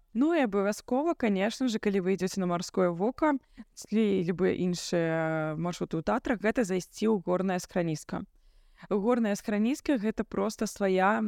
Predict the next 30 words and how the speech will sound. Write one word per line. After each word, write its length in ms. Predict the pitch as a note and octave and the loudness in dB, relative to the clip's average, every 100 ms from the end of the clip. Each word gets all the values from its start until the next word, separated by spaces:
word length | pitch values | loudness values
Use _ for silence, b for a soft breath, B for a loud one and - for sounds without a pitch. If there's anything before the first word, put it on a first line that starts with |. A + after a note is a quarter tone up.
| - | -2
атмасфера. 800 | F#3+ - F#3 - - E3+ E3 E3+ B B B F#3+ | -4 -2 -4 -4 -2 0 0 -6 B B B -6
А, 400 | F#3 F#3+ F3+ F3+ | 0 2 2 2
неперадавальная, 1500 | F3+ G3 G#3+ G#3+ G#3+ G3 F3+ E3+ F#3 A#3 C4+ C4+ A#3+ A3+ A3 A3 | 0 2 0 2 2 0 -2 0 2 2 2 2 2 2 0 -2
пакуль 300 | G#3+ - G#3+ | -4 0 0
ты 80 | G#3+ | 0
там 240 | F#3 F#3+ | 0 0
не 60 | G3 | 0
апынешся 520 | F#3 F3+ F3+ F3 F3+ | 0 0 -2 -4 -8
сам. 420 | - E3 D#3 E3 - B B G#3 B | -6 -4 -2 -6 -12 B B -8 B
А, 280 | F3+ F3 F3 | 0 0 0
я 280 | F#3 G#3 C#4+ | 2 2 2
ў 80 | |
захапленні 840 | G#3 G3 G3+ - G3 B3 D4+ C4+ A#3 | 0 -2 -4 -2 0 2 2 2 2
ад 160 | G3 | 0
гэтай 320 | G3+ G#3 G3+ G3 | 0 -2 0 0
атмасферы. 720 | - F#3+ - - G#3+ C#4 B3 _ b b | -2 -6 -4 -2 0 2 -2 _ b b
А, 220 | A3 G3 | 0 2
Шарлотка, 500 | G3+ A#3+ A3 B3+ - | 2 0 2 2 0
так, 300 | A#3 F#3+ F3+ - | 0 2 0 -2
а, 260 | F3+ F3 F#3 | 0 0 0
гэта 180 | F#3+ G3+ | -2 -4
абсалютна 640 | - A#3 A#3 - G3 F3+ F3+ _ | -2 0 0 0 0 0 -4 _
першая 320 | A3 G#3+ F#3+ | -4 -2 -2
асацыяцыя, 480 | F#3 - A3+ D4 D4+ | -4 -2 -2 -2 -4
которая 560 | A#3 G#3 G#3 G3+ F#3+ F#3 | -4 -2 0 2 2 2
ўзнікае 640 | F#3+ G3 F#3 G3+ F#3 F3 | 0 -2 -4 0 0 0
з 80 | F3+ | 0
горным, 480 | G3 F3+ F3 E3+ E3+ | -2 0 0 -2 -2
а, 160 | E3+ | -4
схранішчам. 720 | - F#3+ F#3 A3+ - - A3 | -4 -2 0 0 -2 -2 -2